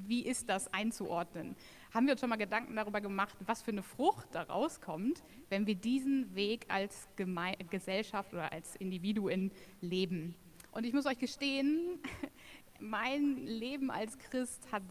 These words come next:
sehr holprig angefangen. Ähm, also ich bin direkt in, mitten in dieses Muster reingeschlittert, als ich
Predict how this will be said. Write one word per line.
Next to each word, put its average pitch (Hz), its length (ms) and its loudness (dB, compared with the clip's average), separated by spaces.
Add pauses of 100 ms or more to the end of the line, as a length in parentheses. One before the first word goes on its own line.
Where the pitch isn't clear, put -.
(140)
sehr 170 300 2
holprig 175 460 0
angefangen. - 580 -6 (460)
Ähm, 196 540 4 (100)
also 208 340 2
ich 247 200 -2
bin 220 200 -4
direkt 208 760 -6
in, 208 360 2
mitten 254 360 4
in 220 180 0
dieses 202 300 -4
Muster 208 580 0
reingeschlittert, 202 960 -2
als 185 260 -4
ich 202 300 -6